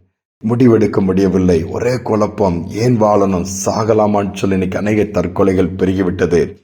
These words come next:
இந்தியாவுல தமிழ்நாடு இரண்டாவது இடத்துல தற்கொலை அதிகமாக பண்ணிக்கொள்கிற அந்த கணக்கு இதிலே இருக்கிறது. யோசித்து பாருங்க, ஏன்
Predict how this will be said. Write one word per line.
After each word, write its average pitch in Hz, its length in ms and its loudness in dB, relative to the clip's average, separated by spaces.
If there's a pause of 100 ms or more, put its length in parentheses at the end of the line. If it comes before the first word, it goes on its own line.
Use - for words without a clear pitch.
(260)
இந்தியாவுல 117 420 4
தமிழ்நாடு 104 540 2
இரண்டாவது 95 440 2
இடத்துல 90 320 0
தற்கொலை 90 400 0
அதிகமாக 90 500 0
பண்ணிக்கொள்கிற 87 600 0 (420)
அந்த 87 200 0 (120)
கணக்கு 98 400 0 (120)
இதிலே 87 260 0
இருக்கிறது. 80 480 0
யோசித்து 110 440 -2
பாருங்க, 85 440 0 (340)
ஏன் 107 260 2